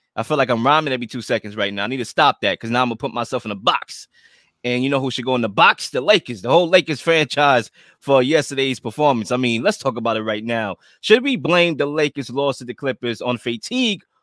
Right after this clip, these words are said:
or not being championship caliber? And the reason why this question is asked that way was because Darvin Ham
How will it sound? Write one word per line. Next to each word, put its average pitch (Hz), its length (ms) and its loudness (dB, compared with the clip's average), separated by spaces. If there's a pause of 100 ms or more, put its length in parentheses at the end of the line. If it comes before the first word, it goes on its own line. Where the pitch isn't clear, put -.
(160)
or 135 120 2
not 151 360 2
being 139 300 -2
championship 127 560 -6
caliber? 110 480 -2 (360)
And 127 120 0
the 143 80 -2
reason 151 300 -4
why 147 100 4
this 135 160 -2
question 143 340 -2
is 123 160 -6 (100)
asked 156 320 0
that 113 200 -4
way 117 320 -4 (320)
was 123 160 -2
because 131 520 -2 (260)
Darvin 160 400 4
Ham 131 500 2